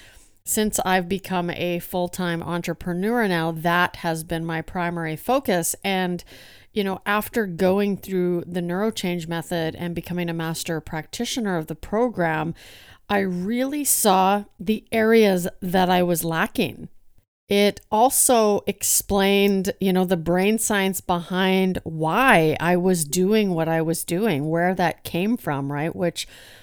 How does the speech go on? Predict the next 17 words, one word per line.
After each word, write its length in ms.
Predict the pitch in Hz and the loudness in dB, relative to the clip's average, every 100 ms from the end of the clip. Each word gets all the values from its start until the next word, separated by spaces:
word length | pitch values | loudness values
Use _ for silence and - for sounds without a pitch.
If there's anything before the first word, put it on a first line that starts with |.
| - _ - | -20 _ -2
most 340 | 185 208 - | 2 2 2
of 80 | 202 | 2
it 140 | 185 | 2
stemmed 480 | - - 175 180 175 | -2 0 2 2 -2
from 180 | - 160 | -2 -2
my 160 | 156 | 0
beliefs 640 | 156 151 151 185 208 156 - | -2 -2 -2 0 -2 -4 -6
and 240 | 160 156 | -6 -8
from 220 | - 156 | -8 -8
previous 600 | 151 - 185 180 170 156 | -8 -4 -2 0 0 0
experience. 640 | 147 - - 214 220 151 - | -4 -6 -4 -2 0 -2 -2
So 280 | 196 180 175 - - - - | 0 0 0 -12 -20 -16 0
I 80 | 208 | 0
find 340 | - 247 285 | 6 6 6
it 120 | 311 | 2
incredibly 560 | 233 202 220 208 214 226 | 2 2 4 4 4 0
fascinating. 920 | - 185 170 - 175 170 170 170 | 2 2 2 -2 -2 0 0 -2